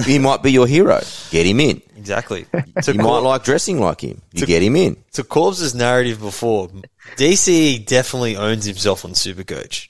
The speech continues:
Speaker 2: You know, there was a,
Speaker 1: Oh, you
Speaker 2: like,
Speaker 1: know the
Speaker 2: some
Speaker 1: week when he
Speaker 2: chat
Speaker 1: captains himself.
Speaker 2: Yeah, like, there's a chat around how there are some players that really focus on <laughs> their stats in, like, in fantasy and Supercoach. So I reckon,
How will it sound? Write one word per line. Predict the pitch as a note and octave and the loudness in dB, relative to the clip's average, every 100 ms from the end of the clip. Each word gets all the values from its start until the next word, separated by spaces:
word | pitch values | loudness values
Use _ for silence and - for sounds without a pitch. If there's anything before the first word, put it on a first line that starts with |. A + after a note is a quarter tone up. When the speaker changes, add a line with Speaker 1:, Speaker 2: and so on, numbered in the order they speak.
| _ | _
Speaker 2:
You | A#2 | -2
know, | D#3+ F#3 | 0 4
there | E3+ | 4
was | C#3 C3 | 2 2
a, | A#2 G#2+ | 0 0
Speaker 1:
Oh, | |
you | |
Speaker 2:
like, | G#2 B2+ | 2 4
Speaker 1:
know | E3+ | 4
the | |
Speaker 2:
some | A2+ | 4
Speaker 1:
week | G#2 G2+ | 2 2
when | - | 0
he | A#2+ | 0
Speaker 2:
chat | |
Speaker 1:
captains | G2 F#2+ D#2+ C#2+ | -2 -2 -4 -10
himself. | - - - - | -6 -4 -4 0
Speaker 2:
Yeah, | C#3 B2+ | 2 2
like, | A2+ B2+ | 2 0
there's | C#3+ C3+ | 0 0
a | C3 | -2
chat | - - F#3 F#3 C3+ | -2 -2 0 0 0
around | A2 B2+ B2 B2 A#2 | -2 0 2 2 0
how | A#2+ A2 | 0 0
there | A2+ | 0
are | A#2 C3 | 0 -2
some | C3+ A#2 | -4 -6
players | - A2+ A2 G2 - | -4 -2 -2 -4 -6
that | E2+ | -6
really | - A2 A2+ A2 A2 G#2+ | -6 -4 -2 0 0 -2
focus | - G2+ G#2+ - A#2 | -6 -4 -2 -2 -4
on | A#2 A#2+ | -4 -8
<laughs> | - | -4
their | D#3 | -2
stats | D3+ - - A#2 E3 - - - | -2 -4 -4 -6 -6 -6 -8 -8
in, | A#2 A#2 | -8 -4
like, | G#2+ G#2+ A#2+ | -2 -4 -10
in | G#2 | -10
fantasy | - A2 G#2+ A2+ G#2 | -4 -4 -2 -6 -6
and | G#2 | -6
Supercoach. | - G2+ A#2 A#2+ D#3+ - | -6 -6 0 2 2 0
So | - A2 | 0 4
I | G#2 | 4
reckon, | A#2+ C3 A#2+ G#2+ G2 | 4 2 0 0 -6